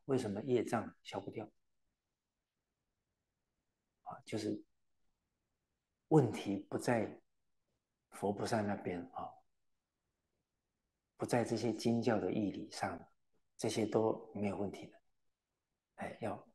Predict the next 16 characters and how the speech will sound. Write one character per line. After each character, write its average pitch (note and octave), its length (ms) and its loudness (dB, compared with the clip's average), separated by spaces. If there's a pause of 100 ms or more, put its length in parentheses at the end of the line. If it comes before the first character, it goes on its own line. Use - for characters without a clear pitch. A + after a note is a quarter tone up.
(160)
反 - 360 -4
观 G2+ 340 -2 (300)
自 - 140 -8
己 - 240 -12
了。 - 120 -12 (1400)
啊， - 340 -12
所 - 140 -2
以 G#2 60 0
了 G2+ 280 6
凡 A#2 300 4
先 C#3 260 6
生 A#2 320 2 (360)
改 - 180 0
造 B2 180 8
命 A#2+ 320 6
运 - 320 2